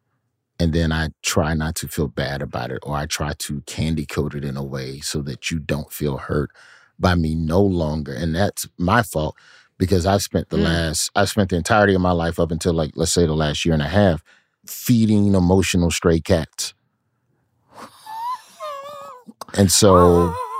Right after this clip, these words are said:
Speaker 2: <gasps>
Speaker 1: people expect certain things of me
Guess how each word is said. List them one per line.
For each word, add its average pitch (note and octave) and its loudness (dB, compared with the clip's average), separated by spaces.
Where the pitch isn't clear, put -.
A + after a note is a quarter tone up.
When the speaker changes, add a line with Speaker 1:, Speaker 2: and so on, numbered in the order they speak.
Speaker 2:
<gasps> - -20
Speaker 1:
people G#2+ 6
expect - 2
certain D#2+ 0
things D#2 -4
of C#2+ -8
me C#2+ -8